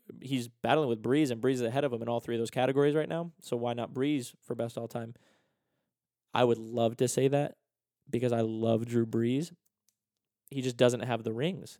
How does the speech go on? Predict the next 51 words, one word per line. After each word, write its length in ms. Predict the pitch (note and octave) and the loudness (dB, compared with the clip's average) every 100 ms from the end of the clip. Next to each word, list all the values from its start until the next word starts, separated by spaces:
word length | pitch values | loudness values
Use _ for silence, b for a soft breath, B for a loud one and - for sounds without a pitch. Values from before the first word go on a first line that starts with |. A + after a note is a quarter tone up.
| _ | _
And, 120 | D3 - | -4 -4
and 100 | C#3 | -4
I 80 | B2+ | -6
hate 400 | B2 - D3 D3+ | -6 -4 -4 -4
making 280 | C#3 B2+ A#2+ | -6 -4 0
arguments 360 | B2 C3 B2 | 0 0 -2
about 280 | A2+ A#2+ - | -2 0 0
rings, 280 | D3 C#3 C#3 b b b b | 0 -2 -6 b b b b
but 420 | A#2+ C3+ B2 - _ _ _ _ _ _ _ _ - | 0 8 8 6 _ _ _ _ _ _ _ _ -8
when 140 | C#3 A#2+ | -4 -2
stats 500 | - - B2+ B2+ A#2+ | -2 2 4 4 0
are 100 | A#2 | -2
so 340 | - B2+ B2 | 2 6 6
close 640 | - A#2+ A2+ B2+ F3 - - _ _ _ | 4 0 4 4 2 -8 -18 _ _ _
like 220 | A#2+ B2 - | -6 -6 -4
that, 220 | D#3 B2 | -4 -2
you 100 | C3 | -6
have 300 | B2 G#2+ - | -6 -10 -10
to 100 | - | -8
turn 300 | - D3 E3+ | -2 -2 -2
to 100 | - | -4
rings. 400 | - - - - b b b - | -6 -10 -16 -20 b b b 2
If, 140 | C#3 | 2
if 160 | - C3 | 4 0
Brees 400 | C3 D3 F3+ F#3 | 0 0 0 0
was 160 | C#3+ B2+ | 0 -2
just 240 | A#2+ - | -6 -6
blowing 400 | A#2+ B2 C3 C3 | -2 0 0 -2
Tom 220 | C#3+ B2 | 0 0
away 240 | A2+ A#2 A#2+ | 2 0 2
and 100 | C3 | 2
everything, 260 | C#3+ D3 | 0 0
which 140 | B2+ - | -4 -4
he's 180 | A#2 | -8
not, 380 | A#2 B2 A#2 A2+ - b b b - | -4 -2 -2 -4 -8 b b b -4
the 60 | - | -2
only 200 | D3 C#3+ | 0 -2
thing 160 | C3+ | -4
you 80 | A#2+ | -4
can 160 | B2 A#2 | -6 -4
really 300 | B2 A#2+ A#2+ | -2 0 0
say 140 | A#2+ | 2
he 100 | A#2+ | 2
has 120 | A2+ | 0
a 40 | A2+ | 0
good 200 | A#2+ A2+ | 0 2
lead 260 | B2 A#2+ | 2 0
on 120 | A#2 | -2
is, 120 | A2+ G#2+ | -6 -8
is 180 | A2+ A2 | -8 0
yards 580 | A#2 B2 A2+ A2+ - | 6 8 8 2 -8